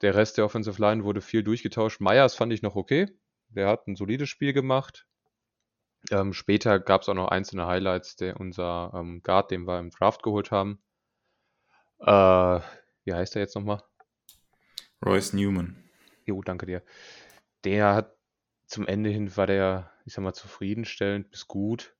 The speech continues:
Speaker 1: aber halt auch nicht mehr gegen die, äh, Top-Besetzung der Texans. Der Rest hatte s-, Höhepunkte und Tiefpunkte, aber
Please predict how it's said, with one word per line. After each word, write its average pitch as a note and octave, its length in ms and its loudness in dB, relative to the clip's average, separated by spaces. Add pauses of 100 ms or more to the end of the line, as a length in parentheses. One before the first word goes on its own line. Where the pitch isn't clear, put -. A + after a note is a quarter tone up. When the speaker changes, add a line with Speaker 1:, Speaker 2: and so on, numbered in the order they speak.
(600)
Speaker 1:
aber F#2 220 4
halt G2 140 0
auch G2+ 120 2
nicht G2 180 -6
mehr G2 100 0
gegen F2+ 240 -4
die, F2+ 300 -6
äh, F2 460 -2 (840)
Top-Besetzung F#2+ 600 -2
der F#2+ 120 -4
Texans. - 580 -8 (1300)
Der G2 120 2
Rest A2 260 0
hatte G2+ 480 2
s-, - 460 -12
Höhepunkte G#2+ 760 -4
und F#2+ 140 -10
Tiefpunkte, A2+ 800 -2
aber F#2+ 520 -2